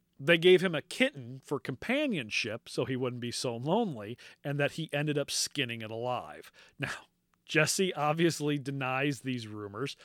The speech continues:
There's no actual proof of this ever happening. I wouldn't put it past him, but I think that the prison would be out of their minds to give him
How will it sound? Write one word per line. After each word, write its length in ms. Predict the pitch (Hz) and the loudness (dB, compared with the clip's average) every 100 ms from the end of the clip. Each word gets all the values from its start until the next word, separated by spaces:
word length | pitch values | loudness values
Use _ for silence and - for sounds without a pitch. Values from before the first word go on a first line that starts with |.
| - | -12
There's 200 | - 147 | -6 0
no 280 | 151 185 220 - _ - | 6 8 6 2 _ 4
actual 460 | 165 156 - 160 139 - | 8 8 6 0 0 -2
proof 400 | - 359 370 - | 4 8 8 6
of 120 | 160 | -2
this 200 | 143 120 | -2 0
ever 200 | 135 120 | -2 -2
happening. 520 | 113 113 101 107 131 - _ _ _ _ _ _ _ _ _ _ - | -2 -4 -4 -8 -8 -10 _ _ _ _ _ _ _ _ _ _ -2
I 120 | 143 | 0
wouldn't 380 | 135 123 139 151 | 0 -2 -6 -8
put 140 | - 123 | -10 -10
it 100 | - | -4
past 380 | 214 320 - | -2 -2 -4
him, 320 | 110 107 139 131 _ _ | -10 -10 -12 -14 _ _
but 260 | 135 139 131 - | 0 2 2 -4
I 140 | 139 139 | -4 -2
think 300 | 139 131 - | -2 -2 -4
that 100 | 123 | -10
the 80 | 113 | -6
prison 360 | 135 120 123 | -4 -4 -4
would 120 | 120 | -8
be 240 | 113 113 113 | -6 -6 -6
out 160 | 123 127 | -4 -4
of 100 | 117 | -4
their 120 | 117 | -6
minds 440 | 120 135 117 107 - | -4 -4 -4 -8 -10
to 120 | - | -10
give 240 | 113 117 | -8 -8
him 240 | 131 113 | -6 -8